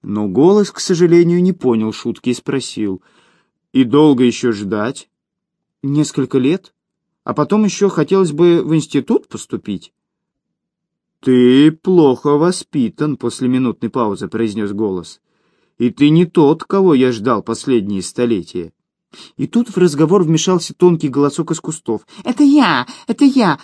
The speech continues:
тот, кто вам нужен». Сева понял, Юхану полегчало. А вот и он собственной персоной. Живот уменьшился раз в десять.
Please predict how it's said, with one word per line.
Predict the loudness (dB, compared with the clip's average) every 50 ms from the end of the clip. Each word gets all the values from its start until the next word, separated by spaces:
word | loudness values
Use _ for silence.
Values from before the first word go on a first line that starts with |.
| _ _
тот, | 0 0 0 0
кто | -2 -4 -2 -2
вам | 0 0 2 2
нужен». | 2 0 0 -2 -6 -8 -10 -12 -14 _ _ _ _ _ _ _ _ _ _ _
Сева | _ -16 -10 -4 0 0 2 2 0 0
понял, | -4 -4 -4 -2 -2 -2 -2 -4 -6 -8 -10 -12 -14 _ _ _ _ _ _
Юхану | -14 -12 -6 0 2 2 2 2 -2 -4 -2 -2 -2 -2 -2 -2 -2 -4 -6 -8 _ _ _ _ _ _
полегчало. | -2 0 2 2 0 0 -6 -10 -8 -6 -6 -4 -4 -6 -6 -8 -10 -14 -16 _ _ _ _ _ _ _ _ _ _ _ _ -20 _ _ _ _ _ _ _ _ _
А | -6 -6 -4 -2
вот | 0 0 0 0 -2 -8 -18 -8 _
и | 0 4 4
он | 4 4 4 2 2 -2 -6 -10
собственной | -12 -4 -4 -4 -4 -4 -6 -4 -4 -4 -2
персоной. | -2 -4 -6 -6 -8 -6 -4 -4 -4 -4 -4 -6 -8 -10 _ _ _ _ _ _ _
Живот | -10 -6 -2 0 0 2 2 0 0 -2 -4 -12 _ _ _ _ _ _ _
уменьшился | -4 0 4 4 6 4 4 2 -2 -4 -2 0 0 0 2
раз | 2 0 0 -2
в | -6 -6
десять. | -2 0 0 0 0 -4 -10 -12 -12